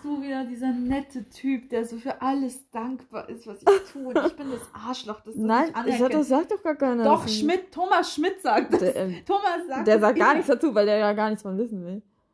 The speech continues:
Speaker 2: <laughs>
Speaker 1: Alabama, ne?
Speaker 2: <laughs>
Speaker 1: Ja, Thomas Schmidt ist ruhig geworden. Was, äh, das
Speaker 2: Wir hatten so viel Glück, dass das hier passiert ist, dass wir ein Paar geworden
Speaker 1: Dass
Speaker 2: sind.
Speaker 1: wir uns kennengelernt haben, hatten wir Glück. Aber
Speaker 2: Ja.
Speaker 1: mehr auch nicht, ne?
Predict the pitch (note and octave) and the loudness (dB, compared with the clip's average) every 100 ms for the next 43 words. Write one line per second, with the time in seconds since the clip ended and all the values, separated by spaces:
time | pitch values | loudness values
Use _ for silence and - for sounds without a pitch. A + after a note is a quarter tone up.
0 | _ - B3 - D#4+ D#4 - _ _ _ | _ -8 -8 -4 -4 -4 -20 _ _ _
1 | _ _ _ _ _ _ _ _ F#3+ F#3 | _ _ _ _ _ _ _ _ -8 -6
2 | - A#3 G#3 F3 C4+ - - - E4 D#4 | -4 -4 -4 0 -2 -2 -12 -2 2 4
3 | - C4 - B3+ C4 - _ _ _ _ | 4 2 0 -2 -10 -14 _ _ _ _
4 | _ _ _ G#3 G#3 D4 D#4+ - A3 A3+ | _ _ _ -14 -8 -4 -4 -4 -8 -8
5 | G3 - A3+ A3+ - D#3+ E3 D#3 E3 E3 | -10 -12 -8 -8 -10 -16 -16 -16 -16 -16
6 | E3 - - F3 E3 - - - F#3 G#3+ | -16 -18 -18 -16 -16 -16 -20 -10 2 6
7 | A3 A#3 A3 D4 D4+ D4+ D4+ A3+ A3+ F#3+ | 6 4 2 2 4 2 2 0 -2 -8
8 | - C#4 C#4 C4 A3 G#3+ G3+ F3+ - _ | -2 -2 -2 -6 -6 -4 -4 -4 -12 _
9 | E3+ - F3 E3+ F3 E3 E3 F3 F3 - | -16 -12 -10 -10 -6 -6 -4 -6 -6 -6
10 | G3 G3+ A3 A3+ G#3+ - C#4+ D4+ G#3 F#3+ | 0 0 2 0 0 -2 -2 2 2 2
11 | F3+ F3+ F#3+ F3 E3+ F#3 - F3 E3 F3 | -4 -4 -2 -2 -2 -6 -6 -8 -8 -8
12 | E3 - G3 G3+ G3 A#3 C4 C4+ - A#3 | -10 -4 0 2 4 4 2 0 -2 -4
13 | - G#3 B3 | -4 -6 -6